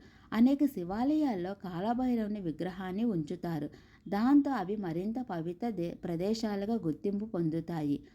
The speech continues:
అరుణాచలంలోని ఆలయాల్లో భైరవుని ప్రతీకలు ఉంటాయని, వాటికి ప్రత్యేకంగా కీర్తిస్తారు. కాశీలోని కాలభైరవుని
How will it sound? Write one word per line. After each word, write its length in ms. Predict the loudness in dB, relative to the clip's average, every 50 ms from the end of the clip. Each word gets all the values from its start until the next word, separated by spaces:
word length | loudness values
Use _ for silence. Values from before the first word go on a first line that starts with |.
| -20 -20 -20 -12 -6
అరుణాచలంలోని 1080 | -2 0 4 6 6 6 6 4 2 0 0 2 2 0 0 0 0 -2 -2 -4 -4 -6 -10 -10 -8
ఆలయాల్లో 680 | -8 -6 -2 -2 0 0 0 0 -2 -2 -2 -4 -4
భైరవుని 560 | -4 -4 -2 -2 0 0 2 2 4 4 2 2
ప్రతీకలు 560 | 0 -4 -6 -6 -6 -8 -6 -4 -4 -4 -2
ఉంటాయని, 680 | -2 -2 -2 -4 -4 -4 -6 -4 -2 0 0 0 0 -2 -6 -12 -20 -20 -20 -10 -6 -2
వాటికి 340 | 0 2 2 2 2 2 2
ప్రత్యేకంగా 760 | 2 0 -4 -4 -2 -2 -2 0 0 0 0 2 0 0
కీర్తిస్తారు. 880 | -2 -2 -2 0 0 0 0 -2 -4 -4 -4 -6 -6 -4 -4 -4 -4 -6 -10 -14 -20 -20 -20 -14 -10
కాశీలోని 720 | -4 0 0 0 4 4 4 6 6 6 4 2 0 -4 -6
కాలభైరవుని 840 | -6 -8 -10 -8 -6 -4 -4 -2 -2 0 0 0 0 0 0 -2